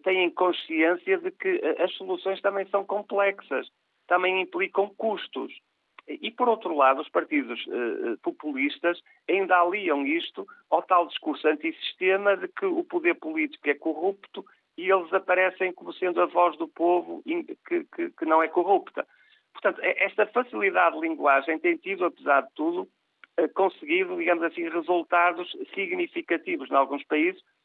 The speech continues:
muitas vezes também de natureza conjuntural. Quando a situação económica e social é má, esses partidos tendem a crescer.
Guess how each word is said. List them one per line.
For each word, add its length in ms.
muitas 420
vezes 280
também 300
de 100
natureza 480
conjuntural. 840
Quando 240
a 120
situação 580
económica 580
e 60
social 560
é 120
má, 380
esses 300
partidos 440
tendem 320
a 60
crescer. 560